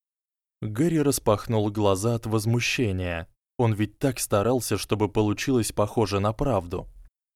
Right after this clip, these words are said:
Дерек сильно его толкнул,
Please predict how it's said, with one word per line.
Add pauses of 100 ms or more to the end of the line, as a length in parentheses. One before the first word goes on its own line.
(260)
Дерек
сильно
его
толкнул,